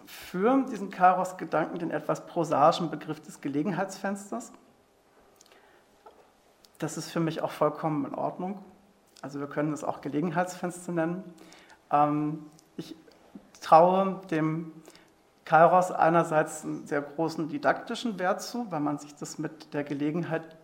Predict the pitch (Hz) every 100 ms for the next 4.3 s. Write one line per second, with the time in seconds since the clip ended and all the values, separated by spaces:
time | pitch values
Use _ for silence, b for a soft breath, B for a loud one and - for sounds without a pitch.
0 | - 156 143 143 139 - 147 147 156 -
1 | 131 143 147 - 143 151 - B B B
2 | - 147 139 143 156 151 - - 147 139
3 | 139 143 - 160 - 147 147 143 143 -
4 | - - 247